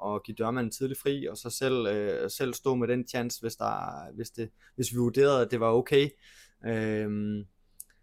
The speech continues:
øhm, og så har man så selv stået, øh, i døren og, og skulle afvise,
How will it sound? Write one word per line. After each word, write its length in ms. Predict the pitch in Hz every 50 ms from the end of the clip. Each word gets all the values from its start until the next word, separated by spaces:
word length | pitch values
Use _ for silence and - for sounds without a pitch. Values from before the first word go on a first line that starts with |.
| _ _ _ _ _ - 113
øhm, 560 | 110 107 107 104 101 101 101 98 101 101 98
og 120 | - 107
så 100 | - 131
har 60 | 131
man 120 | 127 120 110
så 160 | - - 127
selv 260 | 120 - 139 139 131
stået, 420 | - - - 127 123 127 127 127 120 _ _ _ -
øh, 220 | 113 113 110 107
i 120 | - -
døren 400 | 104 - 120 123 123 123 117 110
og, 220 | 98 98 101 101 104 - _ _ _ _ _ _ _ _ _ _
og 60 | - -
skulle 200 | - - 120 110
afvise, 400 | 110 120 127 123 120 107 107